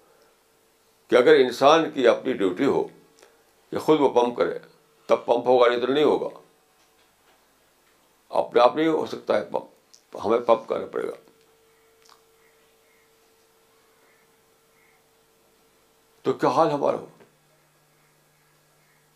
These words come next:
یعنی ہمیں خود ہی پراپرلی ایجنٹ بننا پڑے،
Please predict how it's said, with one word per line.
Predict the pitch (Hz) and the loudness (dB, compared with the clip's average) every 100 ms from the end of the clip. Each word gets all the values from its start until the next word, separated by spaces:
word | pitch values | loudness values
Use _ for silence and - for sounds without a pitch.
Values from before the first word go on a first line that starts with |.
| _ _ _ _ _ _ _ _ _ _ _ _ _ _ _ _ _ _ _ _ _ _ | _ _ _ _ _ _ _ _ _ _ _ _ _ _ _ _ _ _ _ _ _ _
یعنی | 107 127 | 0 2
ہمیں | 127 151 | 4 2
خود | - 131 143 | 2 2 4
ہی | 185 | 4
پراپرلی | 180 127 123 147 151 | 4 4 6 2 2
ایجنٹ | 131 127 110 | 2 2 2
بننا | 104 101 | 0 0
پڑے، | 82 76 | -2 -4